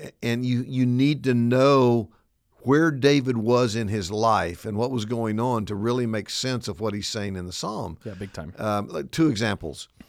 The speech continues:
Speaker 1: And by the way, this, this calls into question the so-called
Speaker 2: Subscrip-,
Speaker 1: subheadings
Speaker 2: yes, yeah.
Speaker 1: or the
Speaker 2: Mm-hmm.
Speaker 1: super, subs-, superscriptions.
Speaker 2: Superscriptions, yeah.
Speaker 1: Yeah. Um,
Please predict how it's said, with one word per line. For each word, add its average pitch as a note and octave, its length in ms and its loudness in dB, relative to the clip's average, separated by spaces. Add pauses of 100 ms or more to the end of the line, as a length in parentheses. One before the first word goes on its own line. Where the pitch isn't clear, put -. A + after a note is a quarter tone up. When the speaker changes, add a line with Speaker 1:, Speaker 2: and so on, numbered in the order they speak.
(280)
Speaker 1:
And A#2 120 -2
by B2+ 120 6
the B2 80 0
way, A#2+ 80 2
this, B2 200 -2
this B2+ 220 -2
calls B2+ 320 2
into A2 140 -4
question G#2+ 380 -2
the F2+ 60 -6
so-called G2+ 440 -2
Speaker 2:
Subscrip-, A#2+ 340 0 (240)
Speaker 1:
subheadings C#3+ 140 -4
Speaker 2:
yes, F#2 260 -6
yeah. F2 260 -12
Speaker 1:
or G#2 120 -4
the G#2 80 -2
Speaker 2:
Mm-hmm. - 0 -
Speaker 1:
super, C#3 340 -2
subs-, B2 560 -4 (100)
superscriptions. F3+ 880 0
Speaker 2:
Superscriptions, A#2+ 40 -2
yeah. A#2 300 0 (720)
Speaker 1:
Yeah. B2+ 200 4
Um, A2+ 200 -2